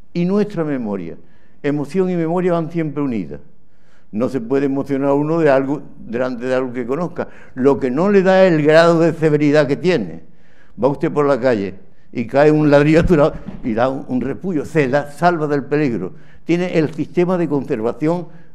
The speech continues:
que es el primer sistema que tienen los seres vivientes, huir del peligro. Bueno, pues este, el lóbulo límbico, se conexiona con todo, con la, sobre todo con la corteza frontal,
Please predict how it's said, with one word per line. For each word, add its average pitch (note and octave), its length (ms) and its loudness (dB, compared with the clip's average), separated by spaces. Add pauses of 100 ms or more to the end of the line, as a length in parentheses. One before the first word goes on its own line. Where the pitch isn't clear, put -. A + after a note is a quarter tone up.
(180)
que D#3 140 0
es F3+ 140 0
el F#3 120 4
primer D#3 360 0
sistema E3+ 340 -4
que D#3 100 -2
tienen D3 260 -2
los C#3+ 120 -4
seres C3 240 -2
vivientes, A#2+ 580 -2
huir D#3 320 4
del C#3+ 200 0
peligro. F2+ 420 -6 (1200)
Bueno, C3 380 -2
pues B2+ 200 -6 (120)
este, F#3 600 -6 (1300)
el A#2 180 -6
lóbulo D#3+ 380 -2
límbico, D3+ 800 -6 (340)
se C#3 180 -8
conexiona C3+ 500 -8
con C3+ 240 -10
todo, F3+ 480 -8 (800)
con A#2+ 180 -6
la, A2 200 -8 (300)
sobre C3 220 -8
todo F3+ 320 -6
con D#3+ 100 -4
la C#3+ 80 -4
corteza C#3+ 420 -6
frontal, D#3 800 -8